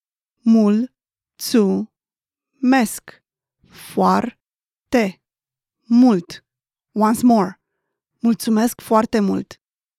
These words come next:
The nicest way of expressing gratitude is "mulțumesc frumos,"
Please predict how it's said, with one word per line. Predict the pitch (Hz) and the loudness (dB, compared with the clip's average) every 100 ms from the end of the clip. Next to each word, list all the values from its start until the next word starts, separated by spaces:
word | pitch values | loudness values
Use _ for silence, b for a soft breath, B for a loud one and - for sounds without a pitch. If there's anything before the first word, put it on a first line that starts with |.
| - | -4
The | 214 | -2
nicest | 208 247 - 320 - | 0 0 0 -4 0
way | 294 285 196 - | 0 2 0 -4
of | 202 | -6
expressing | 214 - - 226 - 247 240 | -6 -8 -2 -2 0 -4 0
gratitude | 214 214 220 214 - - - _ | 2 0 -2 -6 -6 -8 -14 _
is | - 202 - _ _ | -8 -8 -10 _ _
"mulțumesc | 208 - 202 196 220 - | -4 -2 -2 0 -2 -4
frumos," | - 247 190 220 - | 0 2 2 -4 -14